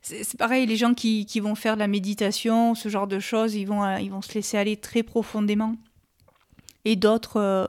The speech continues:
moins. Mais c'est pas gênant. Les sen-, pour, pour de la, pour de la thérapie, euh, une, une, une transe, euh,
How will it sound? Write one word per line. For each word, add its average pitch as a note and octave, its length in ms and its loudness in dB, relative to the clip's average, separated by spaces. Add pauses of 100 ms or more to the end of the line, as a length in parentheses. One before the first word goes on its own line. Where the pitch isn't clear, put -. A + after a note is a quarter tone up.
moins. A3+ 360 4 (720)
Mais G#3 80 -4
c'est G#3 160 -4
pas G#3+ 140 -2
gênant. A3+ 380 0 (360)
Les G#3 140 -8
sen-, G#3 180 -6
pour, - 220 -12 (120)
pour C4+ 200 -4
de A#3+ 80 2
la, G#3+ 320 4
pour A#3+ 160 -4
de A#3+ 80 4
la A3+ 100 4
thérapie, A#3 720 2
euh, F#3+ 400 -2 (880)
une, G#3 140 0
une, G3 880 -4 (260)
une G#3+ 160 2
transe, A3 460 -4
euh, G3 260 -10